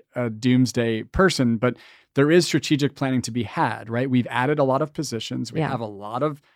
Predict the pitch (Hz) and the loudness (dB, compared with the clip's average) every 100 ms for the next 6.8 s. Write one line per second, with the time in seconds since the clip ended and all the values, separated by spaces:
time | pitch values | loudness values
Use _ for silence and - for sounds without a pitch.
0 | _ - 120 135 127 139 143 - 151 151 | _ -2 4 4 2 -4 -6 -4 0 0
1 | 131 120 123 131 - 117 107 113 120 123 | 2 0 -2 -4 -4 -8 -8 -6 -4 -4
2 | 113 110 117 123 - 120 135 147 139 110 | -4 -4 -6 -6 -6 -4 -4 -6 -10 -10
3 | 101 113 156 123 - 104 - 95 156 185 | -10 -10 -6 -6 -6 -10 -12 -14 -4 0
4 | 170 165 160 170 160 156 151 156 147 147 | 2 2 0 0 0 -2 -4 -6 -6 -6
5 | 143 - _ 135 135 127 123 117 120 107 | -10 -14 _ 0 2 2 0 -2 -6 -6
6 | 117 120 - 135 - 151 160 170 | -6 -6 -4 -4 0 0 0 -2